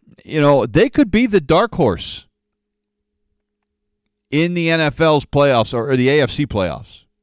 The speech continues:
So as I said, so the Steelers get in, and look, the Steelers are gonna get hammered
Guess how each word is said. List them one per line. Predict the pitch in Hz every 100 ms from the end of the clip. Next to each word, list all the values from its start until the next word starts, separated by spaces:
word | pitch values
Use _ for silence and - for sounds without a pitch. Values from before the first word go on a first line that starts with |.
| _ _ _ _ _ _ _ _ _ _ _ _
So | - 156
as | 190
I | 185
said, | - 165
so | 151
the | 151
Steelers | 139 - 214 240 202 139
get | 156 147
in, | 113 120
and | 143
look, | 123 -
the |
Steelers | 117 - 185 196 160
are |
gonna | 147 143 143
get | 123 101
hammered | 90 71 67